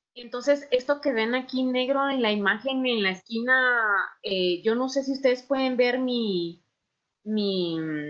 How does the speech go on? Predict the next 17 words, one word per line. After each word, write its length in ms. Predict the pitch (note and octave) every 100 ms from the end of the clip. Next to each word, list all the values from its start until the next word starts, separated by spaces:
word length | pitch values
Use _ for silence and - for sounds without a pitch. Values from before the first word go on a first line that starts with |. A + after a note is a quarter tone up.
| D3 D3 - _ _ _ _ _
em, 760 | F#3+ F3 E3 D#3 D3 B2+ D#2+ - _ _ _ _ _ _ _ _ _ -
el 180 | G3+
mouse, 360 | F#3+ F#3+ C#4 E4+
la 120 | C#4+
flechita 320 | C4+ - G#3
del 140 | C4 G3
mouse. 420 | G3 D#4+ - - _ _ _ _ _ _ _ -
Entonces, 800 | A3 A3 G#3+ A#3 C4+ C#4 C#4 -
eh, 480 | A#3 G#3 F#3+ F#3+ F3+
bueno, 240 | G3 F3 D#3+ _ -
aquí 240 | A3+ B3+
lo 140 | C4 D4
que 80 |
tenemos 440 | D4+ A#3+ A3 A#3 B3+
es 140 | C4
un 140 | C4+ B3+
receptor 880 | A#3+ C4 - F#3+ _ G#3+ C4 F4+